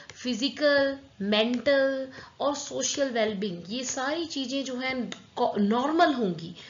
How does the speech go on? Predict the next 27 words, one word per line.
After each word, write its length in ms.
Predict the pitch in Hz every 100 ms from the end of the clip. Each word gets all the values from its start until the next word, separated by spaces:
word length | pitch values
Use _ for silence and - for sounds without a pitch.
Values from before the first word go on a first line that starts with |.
| - -
उस 180 | 339 -
पर्सन 300 | 240 202 214
को 120 | 214
आप 140 | 277 320
हेल्दी 300 | 311 311 302
कहोगे। 400 | - 214 175 175 170 - -
वो 60 |
सोच 380 | - - 269 -
भी 100 | 277
अच्छा 300 | 262 262 247 247
पा 180 | 226 220
रहा 180 | 220
है, 260 | 220 214 220
वो 180 | 208 220
दूसरों 360 | 202 214 240
से 120 | 233 202 180
बात 220 | 190 214
भी 120 | 233
अच्छे 220 | 269 - 262
से 140 | 247
कर 180 | 233 220 214
पा 140 | 214 208
रहा 160 | 208
है, 260 | 202 208 208 - - - -
वो 140 | 202 262 269 - - - _
उसकी 260 | - - 247 185 - 202
बॉडी 640 | 170 208 220 247 285 269